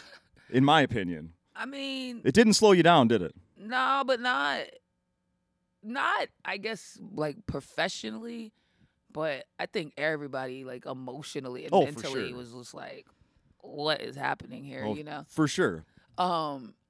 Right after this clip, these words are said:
Speaker 1: but professionally, yeah, some cool stuff happened in, in the, in, in the midst of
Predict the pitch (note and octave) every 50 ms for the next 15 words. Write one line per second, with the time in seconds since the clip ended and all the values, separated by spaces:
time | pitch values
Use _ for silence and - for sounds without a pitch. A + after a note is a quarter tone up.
0 | _ - G3 G#3+ A#3+ - - A#3+ A3+ - C#4 C#4 D4 - D4 C#4+ C4+ A#3+ A3 A#3
1 | - A3+ G#3 - - G#3+ G#3 - - - F3+ D#3 - - D3+ D#3+ F#3 - - D3+
2 | D#3 D3+ D3+ D3 D3 C#3 C3+ - - D3 D3+ D3 C#3+ C#3 C#3+ C#3 B2 - - -
3 | D3 D3 C#3+ C#3 B2+ - _ - - D3 C#3 C3+ C3 C#3 D3+ D3 - - - D#3
4 | C3 B2+ B2 C3+